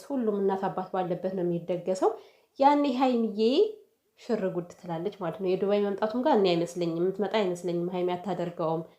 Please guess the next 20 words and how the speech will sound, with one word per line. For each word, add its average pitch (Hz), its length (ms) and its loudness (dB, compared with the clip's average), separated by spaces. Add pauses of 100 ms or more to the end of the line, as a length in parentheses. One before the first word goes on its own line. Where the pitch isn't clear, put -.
(240)
ብሩኬ 269 360 -2 (120)
ዛሬ 247 260 8 (260)
እርሙን 240 400 2
ጥሏት 226 340 2
ከኤፍሬም 220 540 0
ቤት 208 200 -4
ሄዶ 220 280 0
ማለት 240 360 6
ነው። 190 120 -2 (180)
ምግብ 240 300 0
ተቀርቦ 220 400 0
እንኳን 233 300 0
አላስቻለውም። 196 600 2
የፍቅር 196 440 2
ነገር 170 320 -4 (140)
ለሀይሚዬ 202 600 -2
ሙዚቃ 185 320 -2
እየዘፈነ 175 560 -6
ነበረ 175 380 -4
እና 196 140 0